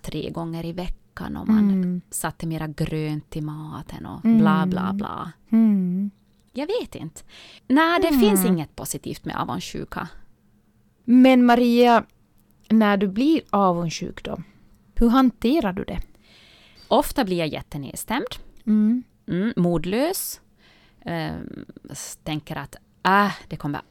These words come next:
Speaker 1: alltid att vara så här.
Speaker 2: Mm.
Speaker 1: Så tar jag en kaffe och så äter jag mera gott. Och så mår jag ännu sämre.
Speaker 2: Mm.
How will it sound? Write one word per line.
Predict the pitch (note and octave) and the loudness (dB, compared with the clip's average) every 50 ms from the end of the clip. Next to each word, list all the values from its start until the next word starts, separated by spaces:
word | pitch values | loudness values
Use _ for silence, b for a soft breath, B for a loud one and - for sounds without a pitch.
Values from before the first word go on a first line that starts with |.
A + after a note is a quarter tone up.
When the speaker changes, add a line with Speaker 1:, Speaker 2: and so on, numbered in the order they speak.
| _ _ - | _ _ 2
Speaker 1:
alltid | G#3+ A#3 C4+ C4+ B3+ - - B3+ | 4 4 4 4 0 -2 -2 -2
att | B3 B3 B3 | -2 -2 -2
vara | B3+ B3 B3 A#3+ | -2 -2 -2 -2
så | - C4 | -4 -4
här. | A#3+ B3 C4+ C4+ G3 G3 G3 G3 | -4 2 4 6 8 8 8 8
Speaker 2:
Mm. | G3 F#3+ F#3+ | 6 4 4
Speaker 1:
Så | F#3 F#3 | 2 2
tar | F#3 F#3 F#3 | 0 0 0
jag | F3+ F#3 F3+ | -2 -2 -4
en | D#3+ D#3 | -6 -6
kaffe | - - - - - - - - - D4 D4 | -4 -2 -2 -2 -4 -10 -14 -8 -4 -4 -2
och | C4+ C4 | -2 -4
så | - G#3+ | -4 -4
äter | F#3+ E3+ - F3 | -4 -4 -6 -8
jag | D#3+ D3 | -8 -8
mera | D3 - - - - - - C#3+ D3 D3+ D3+ D3 | -8 -8 -10 -10 -8 -8 -10 -10 -12 -14 -10 -4
gott. | - F3+ C#4 E4 - - - - _ _ - - - | 0 0 0 0 -2 -6 -10 -16 _ _ -14 -10 -8
Och | - D3 | -6 -6
så | - - | -4 -4
mår | D3+ D3 - - - - | -6 -6 -8 -10 -10 -10
jag | - - _ _ _ - | -12 -12 _ _ _ 0
ännu | A3 C4+ D#4 F4 E4+ E4 | 2 2 2 2 0 0
sämre. | - E4+ E4 D#4+ D#4+ D#4 D#4 D#4 D#4 D4+ D4+ - | 0 -2 -2 -2 -2 -2 0 0 0 0 0 2
Speaker 2:
Mm. | G3 F#3+ F#3 F3+ F3+ F3 F3 F3+ F#3 F#3+ | 2 2 2 2 2 0 0 -2 -2 -4